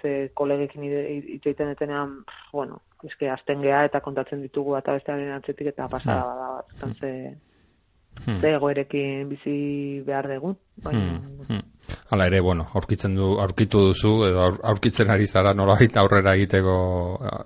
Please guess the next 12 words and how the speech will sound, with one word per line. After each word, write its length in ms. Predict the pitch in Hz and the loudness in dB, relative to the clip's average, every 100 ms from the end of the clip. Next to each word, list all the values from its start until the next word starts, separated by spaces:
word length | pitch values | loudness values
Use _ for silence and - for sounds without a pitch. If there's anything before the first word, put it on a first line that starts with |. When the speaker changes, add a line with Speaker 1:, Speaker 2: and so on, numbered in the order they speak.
| 107 | -2
Speaker 2:
bide 120 | - 233 | 4 6
Speaker 1:
Bai. 100 | 208 | 8
Speaker 2:
bat, 220 | - - | 6 4
edo 80 | 87 | 2
bilatzen, 640 | 92 90 92 - 95 92 | 4 6 4 4 -2 0
ez, 180 | 98 - | -4 -6
nolabait. 460 | 87 87 90 98 - - - - - - _ _ | -6 0 0 0 -6 -20 -20 -20 -20 -20 _ _
Eh, 400 | - 185 87 85 | -4 -2 0 2
Speaker 1:
Bai, 200 | 214 202 | 4 4
bai, 220 | 190 170 160 | 2 0 -2
bai, 200 | 147 143 | -8 -12
bai. 240 | 139 139 | -16 -20